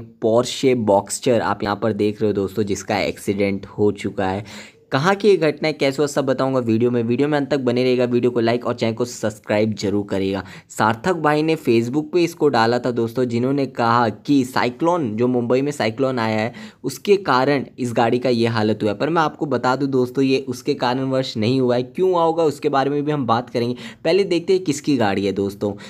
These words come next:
तो मैं आपको बता दूं, मैंने अपने ऐप में चेक किया ये किसकी गाड़ी है। तो आप देख सकते हो, मैं गाड़ी का नंबर डाल रहा हूँ, एम एच ज़ीरो टू ई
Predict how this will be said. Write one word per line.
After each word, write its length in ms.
तो 80
मैं 80
आपको 240
बता 280
दूं, 100
मैंने 280
अपने 240
ऐप 340
में 140
चेक 300
किया 120
ये 140
किसकी 340
गाड़ी 240
है। 60
तो 120
आप 120
देख 200
सकते 220
हो, 60
मैं 140
गाड़ी 180
का 120
नंबर 300
डाल 220
रहा 160
हूँ, 120
एम 200
एच 280
ज़ीरो 360
टू 200
ई 160